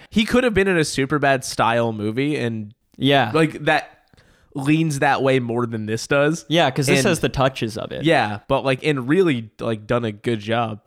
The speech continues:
Speaker 2: I think so too. Yeah, like, um, it might have sound like, it might sound like I s-, when I say, like, the Seth Superbad character, it's a pejorative, but it actually isn't. Like, I could, I could easily see him do, like,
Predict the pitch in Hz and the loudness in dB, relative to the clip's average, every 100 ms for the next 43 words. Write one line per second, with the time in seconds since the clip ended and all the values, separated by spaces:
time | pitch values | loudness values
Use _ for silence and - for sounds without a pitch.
0 | _ 123 156 202 202 175 131 - 135 113 | _ 0 0 2 2 2 2 4 4 4
1 | 104 131 123 113 120 117 123 117 117 113 | 4 4 4 4 2 2 0 2 0 0
2 | 113 107 - - - - - 135 139 143 | -2 -4 -8 -20 -20 -20 -2 0 2 0
3 | 131 - 135 139 131 127 120 131 135 135 | 0 2 2 2 2 0 0 -4 -2 -2
4 | - 123 131 127 113 - 117 113 - 117 | -2 0 0 0 -2 -2 -4 -4 -4 -4
5 | 113 - - 117 113 - 127 - 113 110 | -4 -8 -6 -4 -4 -4 -6 -4 -2 -2
6 | - 110 - 117 110 113 113 120 120 123 | -2 -4 -2 -4 -6 -6 -4 -2 0 0
7 | 117 107 120 123 135 - 120 120 131 131 | 0 -4 -2 2 0 0 -2 2 2 0
8 | 110 110 117 127 143 120 - - 120 - | -4 -2 -2 0 0 0 -4 -12 -10 -2
9 | 123 - 110 113 113 117 113 - 117 110 | -2 0 -2 0 -2 -2 -6 -6 -6 -4
10 | 110 110 - - 110 - | -2 -2 -6 -10 -6 -6